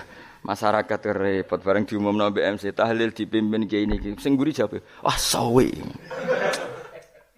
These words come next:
Aduh. Lah, angger donga dene Gus Wak, "Aduh, seneng." Wah, cepet ya mesti Gus Wak. Aku mergo ngono, donga suwi ra mesti mandi, ya sadok cepet ae. Timbang donga ngguring.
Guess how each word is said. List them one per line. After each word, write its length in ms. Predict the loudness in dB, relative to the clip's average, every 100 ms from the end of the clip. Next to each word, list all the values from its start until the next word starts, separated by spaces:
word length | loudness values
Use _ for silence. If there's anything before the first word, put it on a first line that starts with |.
| -20 _ -20 -20 -20 _ _ _ _ _ _ _ -6
Aduh. 560 | 0 0 -2 -6 -12 -14 -16 -20 _ _ _ _ _ _ _ -12
Lah, 80 | -2
angger 240 | -2 -2 -2
donga 320 | 0 0 0
dene 240 | 0 -2
Gus 160 | 0 0
Wak, 80 | 0
"Aduh, 160 | -2
seneng." 240 | -4 0 2
Wah, 160 | 2
cepet 320 | -2 -4 -2
ya 0 |
mesti 240 | -4 -2 -4
Gus 320 | -4 -4 -2
Wak. 80 | 0 2 0 -4 -6 -10 -16 -20 -20 _ _ _ _ -8
Aku 240 | -4 0
mergo 240 | 2 2
ngono, 320 | 4 2 0 0
donga 240 | 0 0
suwi 240 | -2 0
ra 160 | 2 2
mesti 160 | 0 0
mandi, 400 | 2 0 -2 -2
ya 160 | -2
sadok 320 | 0 0 0
cepet 280 | -6 -8 -6 0
ae. 160 | 0 0
Timbang 320 | -2 0 2
donga 320 | 2 2 2
ngguring. 560 | 2 4 4 2 -2